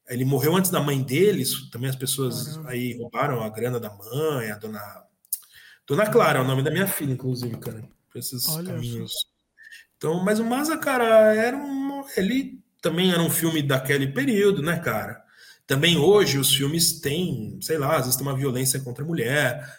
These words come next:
Speaker 1: tem alguma situação de racismo, às vezes meio. Mas fala, o que fala dos políticos dá até hoje, né, cara?
Speaker 2: <laughs> Mas,
Speaker 1: Impressionante.
Speaker 2: é, continua, continua
Speaker 1: Incrível.
Speaker 2: atual, né?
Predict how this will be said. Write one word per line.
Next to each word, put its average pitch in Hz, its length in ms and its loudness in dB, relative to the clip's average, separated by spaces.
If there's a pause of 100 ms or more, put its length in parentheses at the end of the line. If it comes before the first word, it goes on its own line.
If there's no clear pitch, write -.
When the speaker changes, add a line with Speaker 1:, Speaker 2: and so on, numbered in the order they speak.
(100)
Speaker 1:
tem 117 80 -6
alguma 127 200 -4
situação 135 420 0
de 127 100 -4
racismo, 160 680 0
às 123 120 -4
vezes 135 360 0
meio. 120 300 -6 (960)
Mas - 200 2
fala, 247 240 6
o 208 80 4
que 202 100 -2
fala 277 320 4
dos 240 140 0
políticos 180 580 -4
dá 226 140 4
até 226 220 0
hoje, 143 280 -2
né, 151 120 -6
cara? - 280 -4
Speaker 2:
<laughs> 127 40 -10
Mas, - 100 -4
Speaker 1:
Impressionante. 196 420 0
Speaker 2:
é, 277 120 6
continua, 208 560 -2 (300)
continua 185 380 0
Speaker 1:
Incrível. - 0 - (200)
Speaker 2:
atual, 165 220 0
né? 160 100 -8